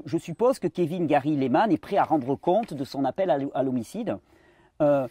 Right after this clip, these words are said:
Master, un gars qui s'appelle Master Kinney qui dit : « Si je lui casse la gueule, vous cotiserez pour me payer les frais de justice ? »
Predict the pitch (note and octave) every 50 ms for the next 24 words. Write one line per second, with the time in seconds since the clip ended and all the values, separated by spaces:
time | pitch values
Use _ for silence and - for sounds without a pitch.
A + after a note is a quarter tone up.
0 | - - - - - - D#3 E3+ G3+ F#3 - - - A3+ - - - E3+ F3+ E3+
1 | D3+ G#3+ - - - F3 - F#3 E3 D#3+ F3 F#3 - - - E3+ - _ - D#3
2 | D3+ E3+ - - E3+ G3+ - - A#3 E3 A3 G3+ F#3+ - - - - - F#3 F3
3 | D#3 F3+ A#3+ C#4 G#3 F#3 F#3+ F#3 - - A#3 E3+ - F#3+ D#3 F3 E3+ G#3 - -
4 | E3 D#3+ D#3 - E3 E3 F#3 F3 C#3+ - - F3 D#3 E3 C#3+ E3+ D3 - A#3+ C4+
5 | - -